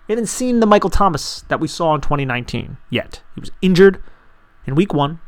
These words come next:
came back, didn't do anything the last two games. This could be a game, now against Jameis Winston, but it's against Atlanta, a pass defense that has been playing a little bit better, but the skill set of Michael Thomas should overcome that. There's worry here because Jameis Winston is the quarterback,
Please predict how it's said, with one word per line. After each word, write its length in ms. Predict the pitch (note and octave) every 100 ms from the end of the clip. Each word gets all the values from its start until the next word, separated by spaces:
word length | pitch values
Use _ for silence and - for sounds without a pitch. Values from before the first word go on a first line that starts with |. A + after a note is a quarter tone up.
| - - _ - - _ - -
came 260 | D3+ G3
back, 340 | F3 E3 - -
didn't 220 | C#3+ E3
do 140 | E3
anything 360 | E3 D#3+ F3 F#3+ - - -
the 80 | -
last 200 | C#3 -
two 120 | D#3+
games. 420 | D3+ C3+ D3+ - - _ _ _ - - - - -
This 120 | D#3+
could 160 | - G3
be 100 | G3+
a 40 |
game, 260 | D#3+ C#3+ D3+
now 140 | B2
against 240 | C3 C3 D3
Jameis 260 | D3+ D#3+
Winston, 340 | C#3 C3+ D#3+ D#3+ - - - -
but 80 |
it's 100 | B2+
against 200 | - C#3
Atlanta, 440 | F3 E3+ C#3+ A#2+ -
a 60 | A#2+
pass 340 | - C#3 D3
defense 540 | D3+ C#3+ D3 D3+ -
that 220 | - B2 -
has 140 | D3+
been 140 | C3
playing 180 | C3 D#3+
a 60 | D3
little 240 | E3+ E4
bit 140 | G4+ F#4+
better, 340 | F#4+ F4+ - - - - _ -
but 220 | C3 A#2 _ -
the 60 | -
skill 260 | - - F#3
set 160 | G3
of 60 | E3+
Michael 240 | D#3 C#3+
Thomas 340 | C3+ D3+ C#3+ -
should 220 | - C#3
overcome 480 | C#3 C3 - C3 A#2
that. 160 | - - - - - - - - - - - E3+ - - -
There's 140 | B2
worry 260 | E3+ A3 C#3+
here 280 | B2+ C3+ D3
because 340 | D#3+ - B2
Jameis 260 | C3 B2+ C#3
Winston 260 | C#3 C3+
is 120 | A#2+
the 80 | A#2+
quarterback, 640 | - G#3 F3 C3 B2+ -